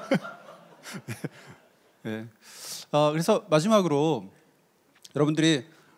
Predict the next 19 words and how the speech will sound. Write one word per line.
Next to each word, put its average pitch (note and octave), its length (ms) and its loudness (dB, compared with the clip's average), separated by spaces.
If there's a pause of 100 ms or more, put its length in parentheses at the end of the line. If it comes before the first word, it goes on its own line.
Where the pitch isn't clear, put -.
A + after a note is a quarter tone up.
(280)
제가 D3+ 260 2
그, C#3+ 400 2
어, B2 140 0
앙뜨십 D3+ 340 2
영역에 C3+ 240 2
있으면 C3 400 -4
한-, F#3 180 0
항상 F3 260 -4
가장 C#3+ 220 -4
많이 A#2+ 160 2
듣는 D3 160 -2
말이 C3+ 160 0
이럽니다. A2 280 -6
"경영학은 E3 540 6
죽은 D#3 280 2
학문이다. C#3 320 0
배우지 B2+ 260 0
마라." G#2 260 -4
뭐, G#2+ 260 -12